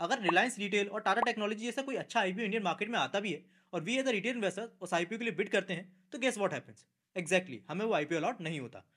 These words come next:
पर सोच के देखिए कैसा रहेगा कि अगर हम भी इन्हीं कंपनीज में इनके आईपीओ से पहले ही इन्वेस्ट कर सकें। अब before we can understand on how it's been done and what are the factors जिसके बारे में आपका जानना जरूरी है, सबसे पहले हम यही समझ लेते हैं कि एक रिटेल इन्वेस्टर के लिए एक ऐसी कंपनी जिसका आईपीओ अभी तक मार्केट में लिस्ट नहीं हुआ है,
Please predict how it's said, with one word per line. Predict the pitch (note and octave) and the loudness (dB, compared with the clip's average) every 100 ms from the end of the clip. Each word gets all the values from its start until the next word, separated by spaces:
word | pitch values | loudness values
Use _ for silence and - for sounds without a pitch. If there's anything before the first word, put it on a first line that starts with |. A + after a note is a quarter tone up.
| _ _ | _ _
पर | C4 | -8
सोच | - A#3+ C#4 | -2 -2 0
के | C#4 | 0
देखिए | G#3 A#3 | 0 -2
कैसा | A3 F#3+ B3 | 0 2 4
रहेगा | F#3+ C3+ F3 _ _ | 2 0 -8 _ _
कि | B3 | -2
अगर | C4+ | 0
हम | F3+ A3 C4+ | 0 0 0
भी | |
इन्हीं | C4 G#3+ C4+ | -2 -2 -2
कंपनीज | G3+ F#3+ A#3+ | -2 -2 -4
में | F3 B3 G#3 | -4 -10 -10
इनके | G#3 B3 | -6 2
आईपीओ | F3 F3+ A#3 | 2 2 -2
से | A3+ | -4
पहले | C#4 D#3 E3 F#3 | -2 0 2 2
ही | |
इन्वेस्ट | G#3 F#3+ F#3 | 2 0 0
कर | F#3 | -2
सकें। | - - D3+ A3+ | -6 -8 -8 -4
अब | F3+ | -2
before | F#3 C4+ | 0 0
we | C4 | 0
can | C#4 | -2
understand | A#3+ A#3 G#3+ A#3+ G3+ | 0 0 -2 -4 -6
on | E3+ | -2
how | D#3+ | 2
it's | F#3 F#3 | 0 0
been | G#3+ | -2
done | D3+ D3+ | 0 0
and | G#3+ _ _ F3 | -2 _ _ -2
what | F#3 | 0
are | G#3+ | 0
the | G3 - | -2 0
factors | F3+ F#3+ G#3+ | 0 0 -2
जिसके | F3+ F#3+ | -2 0
बारे | F3 F#3 | 0 2
में | F3 | 0
आपका | F#3+ | 0
जानना | E3+ D#3 | -2 0
जरूरी | F3+ C3+ D3 E3 | -2 -2 -2 -2
है, | F3 - _ - | -4 -12 _ -10
सबसे | - B3 | -6 -2
पहले | C4 | 0
हम | C4+ | 0
यही | G#3+ A#3 | 2 2
समझ | A#3 A3+ | 0 0
लेते | A#3+ | 0
हैं | F3+ G#3 | -2 -2
कि | C#4 | -6
एक | A3 | -6
रिटेल | E3 E3+ C4+ | -6 -2 0
इन्वेस्टर | C4 A3 G3+ B3+ | 0 0 0 0
के | G3 | 0
लिए | D#3+ A3 - - | 0 -2 -10 -4
एक | B3+ C4 | 0 2
ऐसी | F3+ C4 | 2 2
कंपनी | G#3 F#3 A3+ | 0 -2 -4
जिसका | F#3+ A3 | 0 2
आईपीओ | D#3 D#3+ G3+ | 4 2 0
अभी | F3 | 0
तक | G#3+ | -2
मार्केट | E3 G3+ G#3+ | -2 -4 -4
में | G3 | -4
लिस्ट | G3 | -2
नहीं | E3+ G3 | -2 0
हुआ | |
है, | D3 | -2